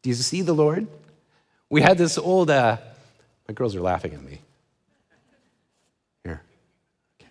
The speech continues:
We, we had this, uh, book, it's called the Jesus, uh, the Big Picture Storybook Bible, and there is the section in it that says, "Do you see the Lord?" And these guys are like, "Yeah, here, here, and here.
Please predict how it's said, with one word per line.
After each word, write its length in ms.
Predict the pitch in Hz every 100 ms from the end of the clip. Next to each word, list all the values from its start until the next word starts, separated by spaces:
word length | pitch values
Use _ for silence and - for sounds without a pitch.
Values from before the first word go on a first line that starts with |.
| _ - _ _ - -
We, 120 | 214
we 140 | 240 247
had 160 | 240
this, 260 | 233 - -
uh, 140 | 185
book, 240 | 151 190 170
it's 140 | 151
called 160 | - 156
the 80 | 135
Jesus, 440 | 120 165 160 143
uh, 200 | 156 135
the 80 | 131
Big 180 | 233 185
Picture 240 | 226 190
Storybook 400 | - 180 170 113
Bible, 320 | - 90 82
and 200 | - 160
there 100 | 170
is 180 | 185 196
the 80 | 160
section 460 | 160 202 202 160 127
in 100 | 110
it 240 | 120 - _ - - -
that 120 | 139
says, 180 | 170 151
"Do 140 | 123
you 280 | 131 151 170
see 240 | - 170
the 120 | 160 139
Lord?" 400 | 123 131 147 143 - _ _ _ _ _ _ _ _ _ _ _ _ _ _ _ _ _ _ -
And 140 | 117
these 120 | 117
guys 180 | 127 120
are 20 |
like, 160 | 107 95
"Yeah, 280 | 170 180 - - _
here, 560 | - - 247 175 - - - - - _ _ _
here, 520 | - - 220 208 156 113 - - - _
and 80 | 120
here. 540 | - - 226 202 -